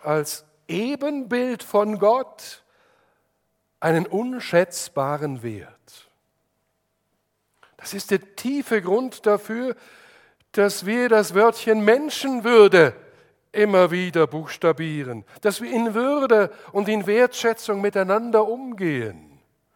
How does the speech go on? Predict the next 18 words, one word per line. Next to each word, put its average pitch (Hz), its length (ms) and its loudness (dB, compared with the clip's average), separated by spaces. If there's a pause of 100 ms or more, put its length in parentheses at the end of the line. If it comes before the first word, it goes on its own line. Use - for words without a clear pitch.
(480)
Wir 180 120 -6
lieben, 240 580 0 (140)
wir 196 120 2
lachen, 214 540 4 (200)
wir 175 180 2
reden 214 440 -2
miteinander, 175 580 0
wir 170 100 0
sind 202 180 -10
kreativ, 240 720 0 (920)
weil 208 520 0
wir 190 380 -4 (320)
mit 156 320 -10
Gott 160 480 0 (420)
verwandt 170 880 -4 (240)
sind. - 300 -20 (3750)
Gott 135 180 -8
allein 170 520 -2